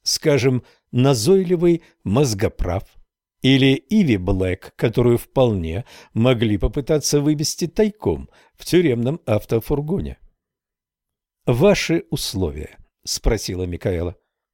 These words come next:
«Интервью должно быть коротким», — ответил Клинт.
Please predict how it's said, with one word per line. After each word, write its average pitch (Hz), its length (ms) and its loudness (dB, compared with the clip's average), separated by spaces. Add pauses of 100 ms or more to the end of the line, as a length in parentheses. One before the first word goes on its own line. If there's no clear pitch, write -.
(480)
«Интервью 120 680 2
должно 90 380 0
быть 82 220 -8
коротким», — 98 640 -2 (320)
ответил 104 560 0
Клинт. 101 420 -2